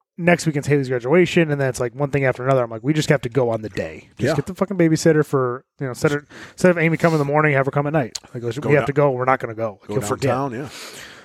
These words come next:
Speaker 2: So we went and got, she's like, "Oh, you know what'd be nice? Set of gifts. Let's get massages."
Speaker 1: What?
Speaker 2: And I was like, "That's fine."
Speaker 1: Huh.
Speaker 2: Like, I haven't got, like, a
Speaker 1: Like,
Speaker 2: massage
Speaker 1: uh,
Speaker 2: massage.
Speaker 1: Oriental massages? Or?
Speaker 2: <laughs> I, like, American, I guess.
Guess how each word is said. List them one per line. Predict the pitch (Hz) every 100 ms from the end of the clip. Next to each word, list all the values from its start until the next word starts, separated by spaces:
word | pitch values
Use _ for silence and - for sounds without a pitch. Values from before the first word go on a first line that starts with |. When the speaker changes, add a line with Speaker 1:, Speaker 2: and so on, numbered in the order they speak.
| _
Speaker 2:
So | -
we | 175
went | 190 170
and |
got, | 175 160
she's | -
like, | 139
"Oh, | 156 165
you | 214
know | 285
what'd | 214
be |
nice? | 208 220
Set | 240
of | 143
gifts. | 139 208
Let's | 185
get | - -
massages." | 120 120 135 147 - - - _ _ _ _
Speaker 1:
What? | 82 90 120 254 - - _
Speaker 2:
And | 151
I | 156
was | 147
like, | 156 143 _ _ _ _ _ _ -
"That's | -
fine." | 104 107 135
Speaker 1:
Huh. | 175 269
Speaker 2:
Like, | 170 - _ _ 180
I |
haven't | 165 135
got, | 143 131
like, | 120
a | 107
Speaker 1:
Like, | 147 127
Speaker 2:
massage | - 123 143 -
Speaker 1:
uh, |
Speaker 2:
massage. | 90 87 113
Speaker 1:
Oriental | 151 117 131 170 202 233
massages? | 214 214 240 262 269 -
Or? | 131 - -
Speaker 2:
<laughs> | - 1077 - - - _ _
I, | - 254 - - -
like, | 190 160
American, | 151 185 185 151
I | 131
guess. | 139 151 143 139